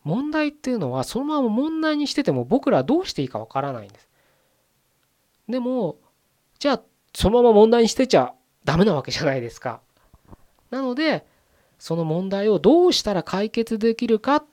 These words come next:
ていう手段として課題化っていうのをするのが一つの手なんじゃないかなと思ってるんですね。と思ってるって僕が発明したとかじゃなくて、これはもう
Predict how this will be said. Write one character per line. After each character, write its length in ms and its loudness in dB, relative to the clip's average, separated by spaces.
て 140 0
い 240 2
う 40 -4
手 260 2
段 260 2
と 180 -2
し 80 -6
て 300 0
課 200 0
題 240 0
化 180 -2
っ 100 -6
て 160 -4
い 40 0
う 40 -4
の 100 -6
を 40 -6
す 200 -8
る 140 -2
の 120 -2
が 200 -4
一 240 -6
つ 120 -14
の 120 -12
手 140 -8
な 160 -6
ん 60 -14
じ 80 -16
ゃ 40 -12
な 120 -12
い 60 -14
か 120 -16
な 160 -12
と 100 0
思 140 2
っ 80 -4
て 100 -10
る 100 -8
ん 40 -18
で 60 -20
す 100 -14
ね。 180 -10
と 140 -4
思 140 -2
っ 40 -4
て 140 -2
る 40 4
っ 40 -8
て 80 -6
僕 240 0
が 80 4
発 240 -4
明 140 0
し 40 -8
た 80 0
と 120 -2
か 80 -2
じ 40 -8
ゃ 40 -8
な 40 -10
く 60 -20
て、 80 -6
こ 140 -4
れ 80 4
は 100 2
も 220 2
う 20 -10